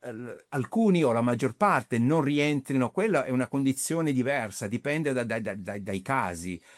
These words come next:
eh, però non è un fatto negativo necessariamente, può essere un momento di ricchezza per il paese da cui queste persone sono uscite, perché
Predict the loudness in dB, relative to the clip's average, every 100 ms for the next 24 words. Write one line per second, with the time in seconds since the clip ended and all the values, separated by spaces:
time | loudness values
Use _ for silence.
0 | -18 -12 0 2 4 4 6 4 2 -2
1 | 0 0 2 0 -2 0 2 2 0 -4
2 | -4 -2 0 0 0 -2 0 0 2 2
3 | 2 2 2 2 2 2 -2 0 0 2
4 | 0 0 0 2 0 -2 -4 -4 -4 -4
5 | -6 -8 -4 -2 -2 -2 -4 -6 -4 -4
6 | -4 -4 -4 -2 -4